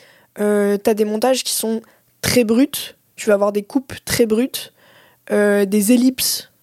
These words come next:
euh, pas forcément expliquées, où vraiment tu vas passer d'un truc à l'autre, d'un personnage à l'autre, et, et c'est un peu à toi de, bah, de t'accrocher pour, euh, pour faire les liens, et cetera.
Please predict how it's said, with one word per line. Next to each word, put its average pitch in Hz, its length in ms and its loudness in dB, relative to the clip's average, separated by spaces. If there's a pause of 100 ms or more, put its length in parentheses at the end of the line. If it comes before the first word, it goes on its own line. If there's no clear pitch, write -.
(220)
euh, 202 960 2
pas - 180 0
forcément 247 440 -2
expliquées, 247 600 -2 (1160)
où 214 180 0
vraiment 202 320 0
tu 247 140 -6
vas 196 80 -4
passer 202 240 -2
d'un 208 160 2
truc 240 220 -2
à 226 100 4
l'autre, 240 280 2
d'un 208 120 2
personnage 226 400 0
à 202 80 4
l'autre, 240 340 0
et, 214 380 0 (500)
et 208 60 2
c'est 202 120 2
un 196 100 2
peu 247 120 4
à 240 80 4
toi 247 220 0
de, 202 580 -2 (920)
bah, 202 140 2
de 196 120 -2
t'accrocher 220 500 0
pour, 208 220 -2
euh, 190 460 0
pour 202 200 -4
faire 214 180 0
les 208 120 0
liens, 214 140 0
et 214 80 -2
cetera. 214 400 -2